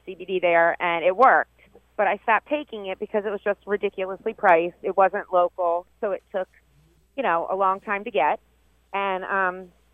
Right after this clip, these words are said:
and then I reached out to Steve and said, like, "I really wanna try your product." And I've been on it, I would say, what, three weeks, Steve? And it's been fantastic. I haven't had a hot flash, and it, it's amazing. And the price is amazing. The price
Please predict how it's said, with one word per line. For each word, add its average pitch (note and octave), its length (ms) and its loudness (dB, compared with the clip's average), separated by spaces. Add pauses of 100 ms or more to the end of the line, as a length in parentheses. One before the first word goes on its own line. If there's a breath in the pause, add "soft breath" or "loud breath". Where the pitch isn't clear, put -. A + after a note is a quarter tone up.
and G#3 120 -4
then G#3+ 140 0
I G#3+ 80 4
reached A3 340 -4
out A#3 200 2
to A#3 180 -6
Steve C4+ 320 -4 (200)
and F#3+ 360 -2
said, A3 280 6
like, F3+ 140 0
"I F3 60 4
really F#3+ 240 0
wanna F#3+ 180 -8
try G3 220 -2
your A3 160 -4
product." F3 440 0 (760)
And G3 320 0
I've G3+ 120 2
been G#3+ 100 -4
on G#3+ 180 4
it, G#3+ 320 0
I C4 120 4
would G#4 180 -10
say, A#3+ 80 -2
what, F#3 200 -2
three A3 200 -6
weeks, B3 280 -10
Steve? C#4+ 160 -6
And A#3 120 0
it's A3 100 0
been G#3+ 200 -2
fantastic. G3 580 -2 (440)
I F3+ 80 2
haven't F3+ 260 0
had E3+ 120 0
a E3+ 40 -4
hot G#3+ 200 0
flash, G#3 480 2 (480)
and D#3+ 560 -6
it, E3+ 100 -8 (1040)
it's A3+ 220 0
amazing. A3 400 0
And G3+ 80 -6
the G#3 60 -2
price B3 360 2
is F#3+ 100 -10
amazing. D#3+ 360 -10
The E3+ 60 -8
price G#3+ 300 2